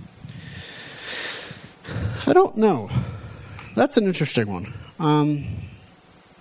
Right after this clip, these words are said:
'cause in some ways, we, we've talked about this before, about God's love, and that he does love all of his creatures the same, as, because they're all masterpieces, and humans especially are masterpieces.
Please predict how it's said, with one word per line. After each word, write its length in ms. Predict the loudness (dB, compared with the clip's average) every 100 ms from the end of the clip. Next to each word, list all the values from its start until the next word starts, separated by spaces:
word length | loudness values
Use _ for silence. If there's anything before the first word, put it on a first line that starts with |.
| -20 -16 0
'cause 220 | 6 6
in 140 | 6 0
some 280 | 2 4 4
ways, 400 | 4 4 2 4
we, 140 | 2
we've 260 | 4 0 4
talked 300 | 4 4 4
about 220 | 4 4
this 120 | -2
before, 460 | -6 -2 2 2 2
about 280 | 0 0
God's 280 | 2 0 0
love, 420 | -2 -2 -4 -10 -18 -20 -18 -18 -18 -20 -2
and 240 | 4 4 4
that 140 | 4
he 100 | 4
does 300 | 4 2 2
love 240 | 2 2 0
all 340 | 2 4 2
of 140 | -2
his 180 | -4 -6
creatures 880 | -6 0 0 0 -2 -2 -2 -2 -2
the 100 | 0
same, 580 | 2 4 4 2 -4 -2
as, 600 | 2 2 2 -2 -2 -4 -4
because 300 | 0 2 2
they're 160 | 2 2
all 100 | 4
masterpieces, 920 | 2 0 0 -4 -4 -4 -2 -4 -2
and 200 | -2 -2
humans 400 | 0 2 2 0
especially 680 | 0 2 4 2 0 -4 -4
are 200 | -4 -2
masterpieces. 880 | 0 0 -2 -6 -6 -8 -8 -8